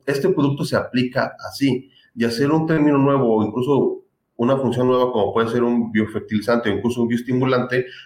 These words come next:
a veces su aplicación tiene ciertos pormenores que hay que tener en cuenta, y a veces el agricultor no tiene esos cuidados, y el producto no funciona como debería funcionar, precisamente por lo que comentabas. No es lo mismo hacer un laboratorio donde se pueden controlar variables que hacerlo en campo donde puede haber muchos pormenores.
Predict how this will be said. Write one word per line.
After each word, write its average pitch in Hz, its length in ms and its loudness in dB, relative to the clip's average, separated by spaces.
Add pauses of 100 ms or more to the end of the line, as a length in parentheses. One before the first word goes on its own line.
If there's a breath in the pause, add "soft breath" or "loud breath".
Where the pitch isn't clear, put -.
a 117 100 0
veces 135 220 0
su - 80 -8
aplicación 131 600 -4
tiene 127 260 0
ciertos 123 680 -2
pormenores 107 640 2
que 110 80 -8
hay 101 60 -10
que - 80 -12
tener 98 240 -6
en 92 140 -4
cuenta, 110 300 -2 (460 soft breath)
y 107 80 -4
a 110 60 2
veces 117 280 -2
el 110 120 0
agricultor 101 540 -2
no 117 140 -2
tiene 113 240 0
esos 113 220 -10
cuidados, 113 600 -2 (260 soft breath)
y 113 100 2
el 107 120 0
producto 120 320 2
no 135 120 2
funciona 123 460 0
como 95 260 -4
debería 90 360 2
funcionar, 117 520 -4
precisamente 135 460 0
por 110 140 -4
lo 101 60 -4
que - 80 -18
comentabas. 107 540 0 (640 soft breath)
No 139 220 2
es 156 60 0
lo 170 100 4
mismo 156 300 2
hacer 135 180 2
un 127 60 0
laboratorio 113 560 0
donde 92 420 0
se - 140 -10
pueden 107 280 0
controlar 98 340 -2
variables 107 280 0
que - 80 -16
hacerlo 101 240 -6
en 104 80 0
campo 98 320 -2
donde 90 220 -2
puede 98 180 2
haber 101 200 0
muchos 101 260 -6
pormenores. 95 760 -2